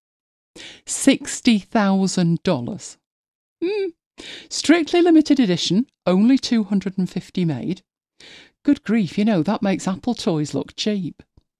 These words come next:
Is it a spectacular design? Well, it looks identical to my first record player. A gift from my thrilled parents when I passed the entrance exam and headed off to the local grammar school. From memory, mine cost approximately thirty-nine pounds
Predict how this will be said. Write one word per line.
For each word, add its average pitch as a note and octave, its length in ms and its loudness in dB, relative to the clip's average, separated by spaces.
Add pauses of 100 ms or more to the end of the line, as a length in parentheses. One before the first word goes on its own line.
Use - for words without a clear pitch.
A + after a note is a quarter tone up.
(320)
Is G4 160 4
it A4 140 0
a G4 60 4
spectacular C#4 720 0
design? A3+ 640 -2 (520)
Well, E4 320 2 (320)
it D4+ 160 2
looks E4+ 280 0
identical D4+ 640 2
to - 140 -4
my G3 220 2
first D#3 380 -2
record F3+ 420 -4
player. B2+ 300 -8 (640)
A G#3 80 -2
gift E4 340 2
from F#3+ 180 4
my G3 160 2
thrilled A3+ 520 -2
parents G#3 640 -2 (260)
when F#3+ 140 2
I G3+ 60 0
passed G3+ 280 -6
the F#3 100 0
entrance F#3 440 0
exam C3 340 -6
and C#3+ 100 -2
headed D3+ 240 -2
off D3 160 -4
to D3+ 120 -4
the D3 80 -2
local C#3 340 -4
grammar F#3+ 320 -2
school. C#3 480 -4 (300)
From G4 320 2
memory, C#4 580 2
mine A#3 300 2
cost - 340 -6
approximately D4 920 -2
thirty-nine F#3 600 0
pounds D3+ 420 -4